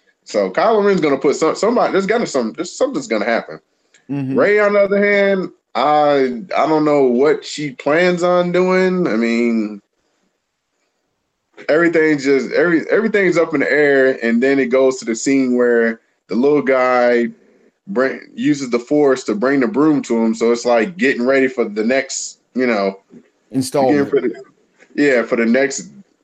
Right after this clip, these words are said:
Speaker 1: couple, whatever, you know, whoever's about to be raised into Jedis and all stuff. It's almost, it's kinda like, it's almost like Anakin, uh, how Anakin Skywalker was when he was little. He was
Speaker 2: Yeah,
Speaker 1: Force
Speaker 2: and that,
Speaker 1: sensitive.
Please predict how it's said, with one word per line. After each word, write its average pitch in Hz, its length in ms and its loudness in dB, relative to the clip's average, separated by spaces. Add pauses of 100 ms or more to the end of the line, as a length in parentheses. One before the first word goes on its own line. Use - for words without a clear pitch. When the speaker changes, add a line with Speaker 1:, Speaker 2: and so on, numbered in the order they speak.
(340)
Speaker 1:
couple, 143 320 0
whatever, 127 300 2
you 127 80 0
know, 117 240 0
whoever's 135 360 2
about 127 200 -2
to 120 60 -6
be 120 160 0
raised 127 320 2
into 120 180 -6
Jedis 123 420 2
and 110 100 -4
all 110 100 0
stuff. 113 180 -2
It's 113 140 -4
almost, 180 340 0 (100)
it's 113 140 -6
kinda 190 260 0
like, 123 300 0 (460)
it's - 120 -6
almost 156 280 -2
like 127 180 2
Anakin, 135 480 0
uh, 127 420 0 (320)
how 127 160 0
Anakin 147 220 0 (140)
Skywalker 143 480 2
was 123 200 2
when 127 100 -2
he 202 80 0
was 139 160 0
little. 107 340 0 (160)
He 131 100 -4
was 117 120 0
Speaker 2:
Yeah, 233 120 4
Speaker 1:
Force 190 280 0
Speaker 2:
and 117 80 0
that, - 80 -4
Speaker 1:
sensitive. 104 280 -2